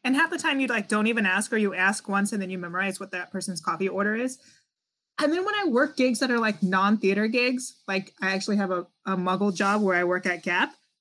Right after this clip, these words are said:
And it's always so weird to me when, like, people will go out and get coffee and, like, not offer it to the rest of us in the store.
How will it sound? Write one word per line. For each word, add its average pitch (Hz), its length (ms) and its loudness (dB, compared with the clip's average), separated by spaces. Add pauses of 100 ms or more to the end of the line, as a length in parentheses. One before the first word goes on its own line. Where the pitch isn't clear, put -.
(240)
And 294 100 4
it's 330 160 0
always 370 280 4
so 381 160 2
weird 320 200 4
to - 80 -4
me 302 80 0
when, 277 100 0
like, 269 220 -4
people 339 260 0
will 359 120 2
go 262 140 0
out 302 160 2
and 247 140 2
get 285 160 -4
coffee 311 420 -2
and, 247 120 -2
like, 254 200 -4
not 254 360 6
offer 294 240 0
it 247 80 -10
to - 80 -6
the 220 100 0
rest 240 240 -4
of 226 80 -4
us 220 160 -4
in 226 80 2
the 202 80 0
store. - 460 -6